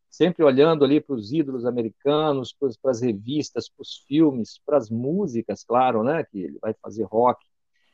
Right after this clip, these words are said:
Então, ele nunca foi muito ligado nessa questão da, da, da, da, das coisas da cultura popular brasileira. E, aliás, é uma,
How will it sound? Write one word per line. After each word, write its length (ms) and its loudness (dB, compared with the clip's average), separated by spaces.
Então, 300 4
ele 160 6
nunca 300 4
foi 140 4
muito 260 2
ligado 500 6
nessa 240 -2
questão 400 -4
da, 160 0
da, 260 4
da, 220 -2
da, 240 -2
das 320 -20
coisas 220 -4
da 100 0
cultura 460 -2
popular 440 2
brasileira. 460 -2
E, 60 4
aliás, 400 6
é 80 8
uma, 260 4